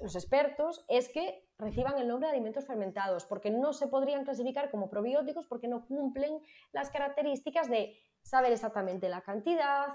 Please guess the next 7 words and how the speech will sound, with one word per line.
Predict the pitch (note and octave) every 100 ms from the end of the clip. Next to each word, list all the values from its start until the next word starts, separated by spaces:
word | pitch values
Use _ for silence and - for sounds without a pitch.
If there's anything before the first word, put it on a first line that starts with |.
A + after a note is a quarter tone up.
| -
conocer | - A#3+ A#3+ A#3 A3+
la | C4+ C4+
cepa, | B3 A#3+ A#3+ B3+ B3 -
tener | G3 F#3+
estudios | F#3+ - C4 A#3 A3
que | A3+
respalden. | A#3 C4 - B3+ C4 B3+ C4